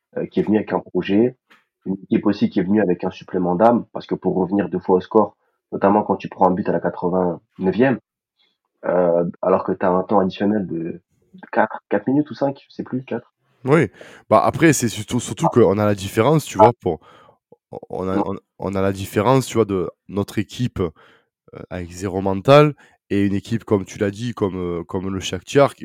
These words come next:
Speaker 2: Shakhtar qui, eux, sont arrivés avec des dispositions mentales supérieures aux nôtres. Et d'ailleurs, je rebondis sur, euh, sur la phrase que, que Gattuso a, a sortie juste après, qui, alors, certains ont, l'ont un peu mal traduite, fait, il y a un problème de traduction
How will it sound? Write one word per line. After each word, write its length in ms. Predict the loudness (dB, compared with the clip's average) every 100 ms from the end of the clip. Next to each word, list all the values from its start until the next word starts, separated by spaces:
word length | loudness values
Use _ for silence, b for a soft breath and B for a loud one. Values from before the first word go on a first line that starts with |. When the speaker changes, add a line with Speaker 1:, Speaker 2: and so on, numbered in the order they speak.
| -10
Speaker 2:
Shakhtar 480 | -8 -2 4 4 2
qui, 260 | -8 0
eux, 280 | 2 2 -2 -10
sont 220 | -16 -10
arrivés 240 | -8 -4
avec 100 | -4
des 100 | -6
dispositions 560 | -18 -14 -12 -12 -12 -14
mentales 580 | -12 -12 -8 2 2 2 B B B
supérieures 520 | -16 -10 -2 0 2
aux 100 | 2
nôtres. 260 | 2 0 -2 b -10
Et 60 | -4
d'ailleurs, 220 | -2 -2
je 100 | -6
rebondis 540 | -4 -4 -4 -4 -6
sur, 340 | -6 -2 0 0
euh, 200 | 0 -4 _ b b b _
sur 220 | -18 -12 -10
la 120 | -10
phrase 520 | -2 2 2 0 -10
que, 320 | -14 -14 -12 -14
que 80 | -14
Gattuso 640 | -12 -14 -14 -8 -4 -4 -4
a, 120 | -8
a 60 | -10
sortie 320 | -12 -14 -18
juste 180 | -10 -10
après, 240 | -8 -10
qui, 280 | -8 -12 -12 b b -4
alors, 280 | -2 -2 _ _ _ _ _ _ _ _
certains 680 | -6 -4 0 4 6 6 4
ont, 840 | 4 2 0 -2 -2 -4 -4 -4 -4
l'ont 180 | -4 -4
un 40 |
peu 140 | -2 -2
mal 240 | 0 -2
traduite, 600 | -4 -8 -8 -12 -16 -14
fait, 120 | -8
il 20 | -6
y 100 | -6
a 20 |
un 60 |
problème 240 | 0 0 0
de 40 |
traduction 640 | -2 -4 -4 -4 0 0